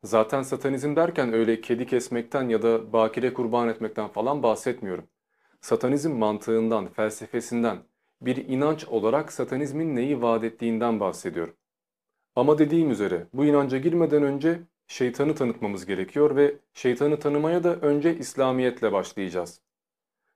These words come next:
Her videomda söylüyorum, artık bunu öğrendiniz. İslam'la alakalı bilgiler Kur'an'a ve hadise göre olmak üzere ikiye ayrılıyor. Zaten bu yüzden ülkemizde hadisleri kabul etmeyen büyük bir kitle mevcut.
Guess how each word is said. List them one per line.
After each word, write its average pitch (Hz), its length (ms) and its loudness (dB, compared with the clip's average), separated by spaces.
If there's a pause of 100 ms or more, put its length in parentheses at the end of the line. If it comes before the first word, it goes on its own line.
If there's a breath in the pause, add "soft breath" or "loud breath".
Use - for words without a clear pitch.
(160)
Her 170 240 4
videomda 147 340 6
söylüyorum, 131 540 0
artık 110 360 -2
bunu 131 120 0
öğrendiniz. 120 760 2 (200)
İslam'la 156 460 2
alakalı 127 520 4
bilgiler 123 520 0 (140)
Kur'an'a 113 500 4
ve 151 120 6
hadise 120 420 -2
göre 117 220 2
olmak 98 360 -2
üzere 139 260 -2
ikiye 131 380 -2
ayrılıyor. 95 580 2 (420)
Zaten 113 400 2
bu 156 60 2
yüzden 160 300 2
ülkemizde 143 580 -2
hadisleri 131 520 -4
kabul 139 300 -2
etmeyen 143 600 0
büyük 139 240 -4
bir 147 140 0
kitle 127 300 -2
mevcut. 92 420 -2